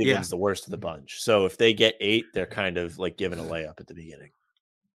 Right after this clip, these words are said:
Speaker 2: I don't think Cleveland's the worst of the bunch.
Speaker 1: Who's the worst of the bunch? Charlotte?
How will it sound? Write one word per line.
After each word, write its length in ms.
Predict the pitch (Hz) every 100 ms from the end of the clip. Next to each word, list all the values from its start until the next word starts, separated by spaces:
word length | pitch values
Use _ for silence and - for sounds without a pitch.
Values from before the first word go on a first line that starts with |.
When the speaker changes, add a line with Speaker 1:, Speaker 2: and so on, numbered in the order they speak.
| _ _ _ _ _ _ _ _
Speaker 2:
I 60 | -
don't 120 | 330
think 140 | 139
Cleveland's 400 | - 110 101 104
the 80 | -
worst 240 | 90 - -
of 60 |
the 60 | -
bunch. 280 | 104 147 -
Speaker 1:
Who's 180 | 117
the 80 | 101
worst 240 | 98 90 92
of 60 |
the 60 | 82
bunch? 240 | 78 73
Charlotte? 420 | - 87 98 127